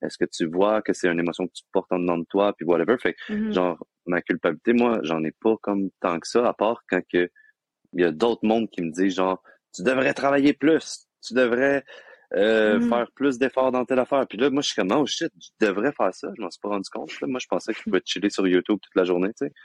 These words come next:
Speaker 1: Tu comprends ? Fait que,
Speaker 2: <laughs>
Speaker 1: admettons, genre, la culpabilité, j'en ai, c'est long avant que ça se trigger, puis c'est souvent, genre, par rapport au regard des autres. Mais j'avais une question à te poser pendant que tu parlais. Ça, il y a une petite question qui m'a monté,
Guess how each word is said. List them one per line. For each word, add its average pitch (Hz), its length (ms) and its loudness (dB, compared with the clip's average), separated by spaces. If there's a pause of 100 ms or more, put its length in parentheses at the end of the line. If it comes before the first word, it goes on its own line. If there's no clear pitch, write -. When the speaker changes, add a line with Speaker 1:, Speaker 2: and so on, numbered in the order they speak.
(280)
Speaker 1:
Tu 349 160 2
comprends ? 269 300 4
Fait 339 160 2
que, - 100 -10
Speaker 2:
<laughs> 247 540 2
Speaker 1:
admettons, 151 120 0 (840)
genre, 104 200 2
la 104 120 2
culpabilité, 104 500 2
j'en 98 280 2
ai, 92 120 0 (380)
c'est 101 220 0
long 117 220 4
avant 101 140 0
que - 60 -8
ça 90 120 0
se - 140 -16
trigger, 101 380 0
puis - 80 -14
c'est 98 100 -12
souvent, 110 460 -4
genre, 107 260 0
par 90 120 2
rapport 107 240 2
au 92 80 -4
regard 92 360 2
des 90 180 -4
autres. 107 160 0
Mais 92 160 -2 (420)
j'avais 104 220 0
une 147 80 0
question 117 260 0
à 156 40 2
te 117 60 -6
poser 101 300 -2
pendant 98 280 -4
que - 80 -14
tu - 80 -20
parlais. 98 300 0
Ça, 87 380 0
il - 80 -6
y - 20 -4
a 85 40 -6
une 82 140 -8
petite - 200 -20
question 120 240 -2
qui - 120 -8
m'a 87 80 0
monté, 87 420 0